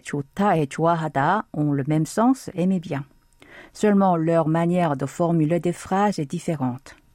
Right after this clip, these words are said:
Par exemple, pour dire j'aime maman avec 좋다, on dit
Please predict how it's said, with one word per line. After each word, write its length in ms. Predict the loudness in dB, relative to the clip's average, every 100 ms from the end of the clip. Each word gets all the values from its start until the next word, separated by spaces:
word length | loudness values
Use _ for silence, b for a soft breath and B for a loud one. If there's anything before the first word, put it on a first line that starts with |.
| _
Par 120 | -4
exemple, 580 | 0 0 0 0 -2 -8 -10 _ B B B B -6
pour 160 | -2
dire 260 | 2 2 2
j'aime 220 | 2 2
maman 440 | 2 2 2 2 0
avec 260 | -2 -4 -4
좋다, 480 | -6 -4 -2 0 -2 b -4
on 120 | -2
dit 300 | 2 2 0